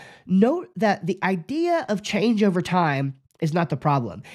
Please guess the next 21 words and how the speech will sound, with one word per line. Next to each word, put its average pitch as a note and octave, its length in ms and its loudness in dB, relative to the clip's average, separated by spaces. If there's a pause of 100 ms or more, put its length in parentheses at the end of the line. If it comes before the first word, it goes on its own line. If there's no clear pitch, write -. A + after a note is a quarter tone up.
You F3+ 80 2
know, F3 80 6
Gavin E3 360 0
said, D#3+ 240 -6
and D3 80 -4
he's F3 140 -2
not F3+ 140 -6
the D3+ 60 -8
first E3 240 -4
person D#3 280 0
to C#3 80 0
say D3+ 220 2
this, C3 260 -2 (240)
you E3+ 120 2
know, C#3+ 360 2
the E3 220 4
worst F#3 260 4
evolutionists E3+ 920 -2 (120)
are E3+ 140 2
the D3+ 100 -6
creationists, D3 760 -8